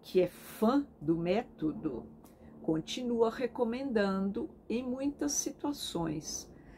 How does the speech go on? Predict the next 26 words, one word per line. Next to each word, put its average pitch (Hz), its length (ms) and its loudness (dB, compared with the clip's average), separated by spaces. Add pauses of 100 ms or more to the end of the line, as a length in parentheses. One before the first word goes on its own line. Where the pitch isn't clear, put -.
(160)
Claro, 196 800 2
você 185 180 -6
não 233 180 -4
vai 175 640 0
guardar, 160 920 0
sei 185 280 -2
lá, 160 600 0 (520)
dez 170 420 2
mil 175 260 4
reais 170 840 2
no 165 80 -2
envelope 160 840 0 (100)
porque 151 580 0
você 143 720 -6
vai, - 380 -6 (1500)
nem 160 120 -6
sei, 143 460 -4
né, 147 240 -8 (220)
comprar 151 460 -4
uma 156 160 -2
coisa 170 420 0
à 175 40 6
vista 165 540 -4
de 143 140 -12
preferência, 151 1040 -4
né? 156 240 -6